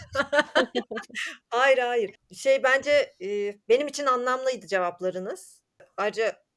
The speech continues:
yol gösterici de oldu benim için.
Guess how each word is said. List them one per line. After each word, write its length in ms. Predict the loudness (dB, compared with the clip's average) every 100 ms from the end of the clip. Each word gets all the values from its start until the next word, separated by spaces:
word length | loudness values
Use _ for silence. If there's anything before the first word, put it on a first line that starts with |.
| _ _ _ _
yol 280 | 2 4 6
gösterici 580 | 4 0 -2 -4 -4 0
de 60 |
oldu 280 | 0 -2 -6 -8
benim 220 | -8 -8
için. 360 | -14 -18 -20